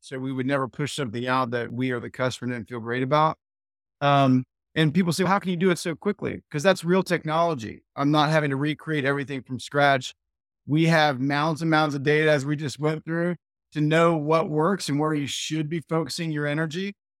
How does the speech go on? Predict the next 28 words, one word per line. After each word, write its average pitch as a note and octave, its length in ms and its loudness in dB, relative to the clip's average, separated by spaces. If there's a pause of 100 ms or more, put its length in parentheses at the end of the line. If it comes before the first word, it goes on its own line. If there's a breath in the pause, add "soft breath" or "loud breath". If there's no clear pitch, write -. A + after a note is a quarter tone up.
(140)
And E3 140 2
I F3+ 40 4
think G3+ 240 2
part F3 220 4
of E3+ 80 0
our E3+ 140 4
job D#3+ 320 4
is C3+ 100 -4
re-educating D3+ 720 -6
people, - 400 -10
right? C3 280 2
For C#3+ 140 -2
so D#3+ 300 2
long, D3 560 4
not E3 180 4
everybody, C#3+ 540 0
but C3+ 180 -6
some D#3 260 -6
people D3+ 280 -4
have C3 140 -2
just C#3 260 -6
pushed - 260 -6
a D3+ 60 -12
product C#3 640 2
and C3 180 -4
told D#3 240 0
them D#3 140 0
about C#3 320 4